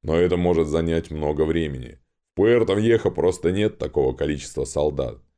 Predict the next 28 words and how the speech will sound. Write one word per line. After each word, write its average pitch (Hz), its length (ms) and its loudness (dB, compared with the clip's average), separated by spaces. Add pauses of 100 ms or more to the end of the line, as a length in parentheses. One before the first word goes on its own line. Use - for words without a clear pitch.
(140)
даже 98 260 2
если 92 240 0
собрать 85 400 0
всех 78 300 -4
охранников», 76 640 -4 (320)
загрустил 65 600 -8
мэр. 65 280 -8 (520)
«Может, 90 300 2
просто 98 340 2
возьмёте 90 440 2
деньгами, 85 640 0 (220)
а 85 100 -2
наймёте 92 460 0
сами 82 300 0
в 65 80 -4
другом 76 360 0
месте?» 62 460 -10 (520)
«Ага. 127 480 0 (300)
Приплыву 151 480 4
куда-нибудь 139 460 0
с 113 40 -6
десятком 120 500 -2
пудов 117 320 2
золота, 110 420 2
имея 104 240 -2
всего 104 300 0
полсотни 98 520 0
охраны. 92 520 -2